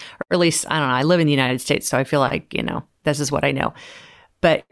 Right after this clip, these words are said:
in the U S right now, there's this sense that we are so divided.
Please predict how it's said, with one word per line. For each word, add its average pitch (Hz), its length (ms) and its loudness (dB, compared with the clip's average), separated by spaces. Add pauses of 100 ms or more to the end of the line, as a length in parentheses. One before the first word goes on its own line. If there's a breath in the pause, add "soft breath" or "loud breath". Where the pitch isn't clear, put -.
in 208 160 4
the 220 80 6
U 180 200 4
S 131 300 0
right 143 240 0
now, 143 160 0
there's 147 220 2
this - 180 -2
sense - 680 0
that - 160 -2
we 170 160 0
are 143 160 -2
so 196 580 2
divided. 165 960 0